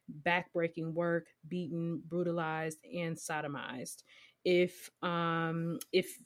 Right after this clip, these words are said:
the, the individual died, then they, the plantation owner would just call the state and get a replacement. It was just that easy to get a replacement. Um, not only were they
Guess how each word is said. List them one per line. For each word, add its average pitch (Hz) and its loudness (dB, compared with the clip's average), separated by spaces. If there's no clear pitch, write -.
the, 160 4
the 165 -2
individual 180 6
died, 196 6
then 165 0
they, 170 8
the 156 -2
plantation 175 -2
owner 175 0
would 165 -2
just 160 -2
call 170 2
the 156 -2
state 226 2
and 160 4
get 170 8
a 165 10
replacement. 156 2
It 147 0
was 160 0
just 156 0
that 151 4
easy 156 -2
to 156 -2
get 151 0
a 143 -2
replacement. 139 0
Um, 170 4
not 190 8
only 220 6
were 180 6
they 170 8